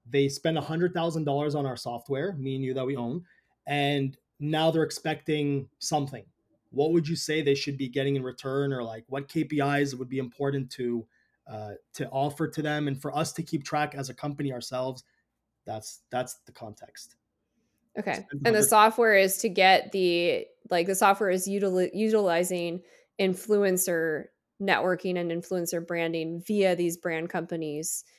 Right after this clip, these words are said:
Speaker 2: So
Speaker 1: Mm-hmm.
Speaker 2: those are, okay, got it.
Speaker 1: Yeah, they
Speaker 2: Um,
Speaker 1: find the
Speaker 2: so
Speaker 1: influencer, they pay them, and they're like, "Okay, I paid you. Now I'm expecting something to happen to me, some value."
Speaker 2: Yeah, I mean, I would think that it would be per influencer or per,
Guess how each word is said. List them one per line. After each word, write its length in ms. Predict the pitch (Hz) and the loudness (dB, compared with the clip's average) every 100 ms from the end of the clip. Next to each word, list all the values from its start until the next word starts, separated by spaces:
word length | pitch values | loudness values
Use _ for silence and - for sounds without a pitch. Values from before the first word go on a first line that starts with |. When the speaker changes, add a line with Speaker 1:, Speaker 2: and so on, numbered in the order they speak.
| _ - | _ -4
Speaker 2:
So 140 | 151 | 0
Speaker 1:
Mm-hmm. 80 | 208 | 4
Speaker 2:
those 140 | 185 | 4
are, 80 | 165 | 4
okay, 220 | 180 - - | -2 -2 0
got 140 | 185 | 2
it. 100 | 160 - - - | 2 -2 -14 -6
Speaker 1:
Yeah, 160 | 143 | -2
they 100 | 127 | 6
Speaker 2:
Um, 160 | 226 226 | 10 10
Speaker 1:
find 160 | 190 | 8
the 60 | 202 | 6
Speaker 2:
so 280 | - 240 226 | 6 8 8
Speaker 1:
influencer, 120 | 208 - 190 | 4 -2 -2
they 60 | |
pay 220 | 170 165 170 | 0 2 2
them, 200 | 208 202 | 2 0
and 100 | 160 | 0
they're 100 | 160 | 0
like, 160 | 151 | 0
"Okay, 400 | 185 - 214 208 - | -2 2 2 2 0
I 120 | 156 | -6
paid 300 | 151 185 202 | 4 4 4
you. 280 | 233 277 - _ _ _ | 2 0 -4 _ _ _
Now 280 | 127 151 185 | -2 4 6
I'm 100 | 185 | 6
expecting 680 | 170 - 170 175 180 170 160 | 2 4 2 4 4 4 2
something 580 | - 160 165 156 143 139 | 2 2 2 0 -2 -2
to 80 | 139 | -2
happen 320 | 147 143 135 | -4 -4 -8
to 100 | 139 | -6
me, 140 | 127 110 | -8 -8
some 220 | 147 143 | -6 -2
value." 340 | 139 123 101 _ _ _ _ _ _ | -2 -2 -8 _ _ _ _ _ _
Speaker 2:
Yeah, 420 | 220 262 254 208 - | 6 8 10 8 8
I 140 | 214 | 6
mean, 220 | 233 233 | 6 4
I 200 | 143 214 | 6 8
would 160 | 254 277 | 8 6
think 360 | 233 220 208 - | 4 2 0 0
that 160 | 214 | 2
it 100 | 202 | 4
would 140 | 180 196 | 0 -4
be 320 | 208 196 185 | -2 2 0
per 260 | - 214 | 0 0
influencer 920 | 220 196 190 180 185 202 277 285 285 - | 2 0 -2 0 0 0 -2 0 -2 0
or 220 | 190 185 | 2 2
per, 640 | 180 _ 196 185 185 180 | 0 _ 0 2 4 2